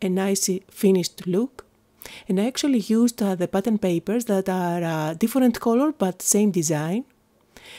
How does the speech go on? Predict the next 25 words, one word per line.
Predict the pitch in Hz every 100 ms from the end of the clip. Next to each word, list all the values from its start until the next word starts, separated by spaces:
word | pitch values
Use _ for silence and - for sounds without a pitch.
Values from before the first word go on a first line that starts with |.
| -
And | 262 294
at | -
the | 185
back | 165 247
I'm | 240 208
going | 202
to | 196 196
add | 247 -
some | 208 190
tape | 208 202 175
adhesive | - - 202 214 330
and | 254 214
then | 196
stick | 185 - 277 247 -
the | 175 190 185
rest | 214 233 -
of | 220 202
the | 180
acetate | 180 175 185 - 285 330
that | - 254
was | 233 214 202
included | 190 180 277 269 208
in | 185
the | 160
kit. | 156 165 139 -